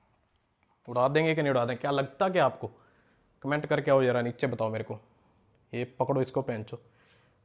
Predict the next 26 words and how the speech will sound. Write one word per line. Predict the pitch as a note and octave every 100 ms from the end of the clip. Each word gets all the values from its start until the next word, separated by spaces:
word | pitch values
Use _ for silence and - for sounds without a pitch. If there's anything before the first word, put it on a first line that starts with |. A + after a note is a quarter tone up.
| _
अरे | A#2+ A#2
मार | A2+ A#2
डाल | A2+ A2+
इसको | A2+ A#2+
वन | A#2 A#2
एक्स | A2+ -
के | A#2+
स्कोप | - A#2 A2+
से। | - D#3 C3 - - -
ये |
क्या | A#2+ A#2+
हो | A2+ A2+
गया, | C#3 C#3 _ -
लगी, | C#3+ C3
लगी | A#2+ A#2+
हुई | B2+
बंदे | B2 A2+
को | A2+
लगी, | A2 B2+
गिर | A#2+ A#2
गया | A#2 A#2
एक, | - - _ _ _ _ _ _ -
ये | A#2
भी | A2
गिर | G#2+ G#2+
गया। | A#2